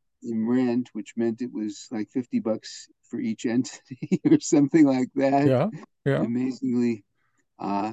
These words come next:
Speaker 1: small amount of <laughs> rent compared to what rent is these days. But of course, dollars were worth more and harder to get that back then.
Speaker 2: Sure.
Speaker 1: Uh, yeah, and, uh, I remember a table being set up in the lobby, uh, with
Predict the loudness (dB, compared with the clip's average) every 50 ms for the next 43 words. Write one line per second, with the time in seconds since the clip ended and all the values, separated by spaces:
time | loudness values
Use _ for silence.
0 | -10 -14 -18 -20 -12 -6 -4 -2 0 2 0 0 0 0 -2 -2 -2 -4 -4 -2
1 | 0 2 4 4 2 2 2 0 -2 0 0 -2 -4 -4 -4 -4 -4 -4 -4 -4
2 | -6 -6 -6 -6 -4 -4 -4 -4 -4 -6 -6 -6 -4 -4 -4 -6 -10 _ _ _
3 | -8 -6 -6 -6 -8 -8 -8 -8 -8 -8 -8 -6 -8 -8 -8 -8 -6 -6 -4 -4
4 | -4 -6 -6 -8 -10 -10 -6 -4 -4 -4 -4 -6 -4 -2 -2 -2 -2 -2 -2 -2
5 | -2 -4 -4 -4 -6 -6 -8 -6 -2 -2 -2 -2 -4 _ -10 -10 -10 -10 -8 -6
6 | -4 -4 -6 _ -6 -4 -2 0 -2 -2 -4 _ _ _ _ _ _ -20 -16 -10
7 | -8 -8 -8 -8 -10 -10 -4 -2 0 2 2 2 0 -2 _ _ _ _ _ _
8 | _ _ _ -2 0 0 0 0 -2 -4 -8 -10 -6 -4 -2 -2 -2 -4 -4 -2
9 | -2 0 0 0 -2 -4 _ _ -20 _ _ _ _ _ -6 -2 0 2 4 6
10 | 4 4 4 2 0 0 0 -4 -6 -12 -18 _ -14 -14 -14 -10 -4 2 4 4
11 | 4 4 4 2 4 4 6 6 4 2 0 -4 -2 -2 0 0 -2 -2 -2 0
12 | 0 0 0 0 0 2 2 2 2 2 2 2 4 4 2 2 -2 _ _ _
13 | _ _ _ _ _ _ -12 -8 -8 -8 -8 -8 -12 -18 _ _ -12 -6 -4 -4
14 | -4 -6